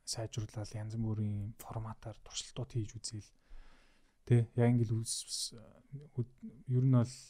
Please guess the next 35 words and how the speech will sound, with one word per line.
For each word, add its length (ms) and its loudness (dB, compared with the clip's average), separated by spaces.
мэд-, 240 -2
одоо 320 -2
үздэг 240 2
нэг 240 6
нь 80 0
бол 160 -6
ингээл 320 -8
анзаарах 240 -10
юм 160 -6
бол 120 -8
ингээл 160 -10
зөвхөн 240 4
тайзны 400 6
юм 80 4
биш, 240 -6
ингээл 160 -8
давхар 320 -2
ингээл 160 -4
дундуур 320 -4
нь 160 -4
юм 140 -6
скетч 480 -6
ч 80 -8
юм 160 -8
уу, 80 -8
юм 240 -10
янз 240 -10
бүрийн 320 -6
юм 160 -14
одоо 160 -20
форматтай 640 -2
байдаг 180 4
шүү 220 -4
дээ, 20 -20
тэ. 80 6